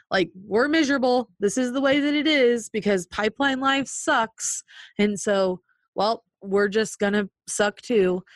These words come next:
Like, we don't ever look at anything like that. So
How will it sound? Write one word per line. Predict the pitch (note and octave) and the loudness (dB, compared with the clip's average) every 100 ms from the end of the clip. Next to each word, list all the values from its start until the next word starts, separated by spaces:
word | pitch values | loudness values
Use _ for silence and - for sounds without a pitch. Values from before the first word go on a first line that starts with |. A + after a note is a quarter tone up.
| - - | -20 -8
Like, | G3 F#3 | -4 -4
we | F3+ G#3 G#3+ | 0 2 2
don't | G#3+ G#3 G3 | 2 0 0
ever | G3+ G3 | 0 0
look | F#3+ | 0
at | G3 | 0
anything | F3+ F#3 D#3+ F3+ F3 F3 - _ - - | 0 0 2 2 2 -2 -4 _ -20 -6
like | F3 E3+ - | -4 -4 -4
that. | E3 F3 - | -4 -4 -8
So | - F#3+ F3+ F3+ F3 | -6 -2 2 2 0